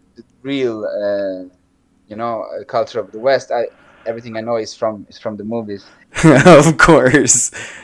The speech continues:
Speaker 2: Just
Speaker 1: And there
Speaker 2: like I
Speaker 1: were
Speaker 2: don't know about the real cultures of the rest of the world.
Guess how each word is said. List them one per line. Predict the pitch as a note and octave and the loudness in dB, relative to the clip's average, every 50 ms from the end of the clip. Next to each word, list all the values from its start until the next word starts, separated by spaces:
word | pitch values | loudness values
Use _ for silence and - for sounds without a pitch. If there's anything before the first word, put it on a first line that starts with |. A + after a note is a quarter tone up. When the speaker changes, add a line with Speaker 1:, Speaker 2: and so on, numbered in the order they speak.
| _ - | _ -2
Speaker 2:
Just | - C3+ C#3 C#3+ | 0 2 4 6
Speaker 1:
And | C3+ | 6
there | A#2+ C3 | 6 6
Speaker 2:
like | C3+ G#2 | 8 6
I | |
Speaker 1:
were | G#2+ A2 | 6 8
Speaker 2:
don't | A2+ A2+ G#2+ G#2+ | 6 6 6 6
know | A2+ A2 A2 | 6 6 6
about | G#2+ A2 G#2 G#2 G#2+ G#2+ | 6 4 4 4 4 0
the | - G#2 | -2 -4
real | G#2 A2 A2 G#2+ G#2+ | -2 0 0 0 0
cultures | G#2 - G#2 G#2+ G#2 - G#2+ G#2 G2+ G2+ | 0 0 0 0 0 0 0 0 0 -2
of | G#2+ G2+ G2 G2+ G2+ | -4 -8 -8 -8 -8
the | G#2 G2 | -6 0
rest | G2 G2 F#2+ F#2+ - - - | 2 4 4 4 2 -2 -6
of | G2+ F#2+ | -8 -8
the | F#2+ F#2+ | -6 -6
world. | F#2+ F#2 F#2 F#2+ G2 G2+ G2+ - - | -6 -4 -2 -2 -2 -2 -2 -4 -10